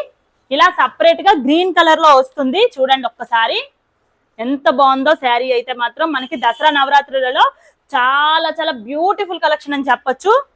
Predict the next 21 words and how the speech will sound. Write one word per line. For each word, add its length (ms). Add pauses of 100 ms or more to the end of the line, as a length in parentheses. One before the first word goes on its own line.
(180)
బ్లౌజ్ 320
వచ్చేసరికి 520 (440)
ఇదిగోండి 340 (1300)
జరీ 200 (140)
వీవింగ్ 460
బుట్టీస్ 400
వస్తాయి, 420 (120)
సీక్వెన్సీ 640
వర్క్ 280
తో 40 (140)
లైన్స్ 380
వస్తాయి. 340 (100)
చూడండి 400 (460)
శారీ 400
అయితే 240
మాత్రం 220 (120)
చాలా 320 (120)
బాగుంది. 500 (580)
ఈ 20 (140)
శారీస్ 420 (180)
మనం 160